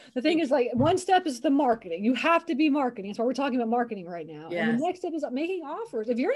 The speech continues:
Speaker 1: not making any offers, guess what? You ain't gonna get any property. You gotta
Speaker 2: Yes.
Speaker 1: make offers.
Speaker 2: Yes.
Speaker 1: You know, that's, that's the
Speaker 2: This
Speaker 1: key.
Speaker 2: business is so much fun, and it's so scary, and it's, it's so overwhelming. Don't do it alone.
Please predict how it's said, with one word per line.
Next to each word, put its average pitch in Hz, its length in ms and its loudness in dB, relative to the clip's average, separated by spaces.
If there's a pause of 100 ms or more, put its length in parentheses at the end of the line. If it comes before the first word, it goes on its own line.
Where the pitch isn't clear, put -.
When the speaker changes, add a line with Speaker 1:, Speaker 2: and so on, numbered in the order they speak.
Speaker 1:
not 339 100 4
making 427 420 6
any 359 160 2
offers, 403 360 -2
guess 359 220 -2
what? 349 180 2
You 302 100 -2
ain't 330 120 -2
gonna 254 120 -2
get 254 100 -2
any 294 140 -2
property. 277 540 -6 (1040)
You 208 120 -10
gotta 226 400 -2
Speaker 2:
Yes. 240 60 -4
Speaker 1:
make 226 280 -2
offers. 208 500 -8
Speaker 2:
Yes. 170 500 2 (220)
Speaker 1:
You 190 160 -14
know, 175 320 -16
that's, - 280 -10
that's 190 280 -10
the 185 100 -16 (120)
Speaker 2:
This 269 140 -2
Speaker 1:
key. 349 40 -10
Speaker 2:
business 294 320 0
is 262 100 0
so 269 200 4
much 269 220 -2
fun, 269 280 -2
and 214 160 -4
it's 214 180 -2
so 247 140 0
scary, 233 640 0
and 196 300 -2
it's, 196 320 -2 (220)
it's - 200 0
so 254 220 4
overwhelming. 233 680 -2
Don't 233 240 2
do 262 140 -2
it 254 80 0
alone. 226 520 0